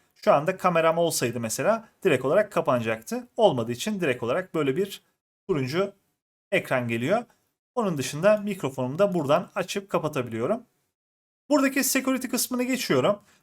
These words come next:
Burada participants kısmını biraz önce görmüştük zaten. Anlatmıştım bunu. Tekrardan anlatmayacağım. Chat kısmına tıkladığınızda burada bir bölüm açılıyor.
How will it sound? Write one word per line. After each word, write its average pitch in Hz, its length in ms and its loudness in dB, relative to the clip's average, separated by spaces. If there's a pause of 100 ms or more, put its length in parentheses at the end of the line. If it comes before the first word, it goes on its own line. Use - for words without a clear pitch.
Burada 262 220 2
participants 247 460 4
kısmını 190 380 -2
biraz 208 200 4
önce 185 200 2
görmüştük 175 460 2
zaten. 120 260 -2
Anlatmıştım 147 680 -2
bunu. 202 260 -2 (220)
Tekrardan 143 380 0
anlatmayacağım. 139 680 0 (640)
Chat - 260 0
kısmına 233 360 0
tıkladığınızda 220 640 0
burada 240 260 2
bir 233 100 -2
bölüm 208 220 4
açılıyor. 156 500 0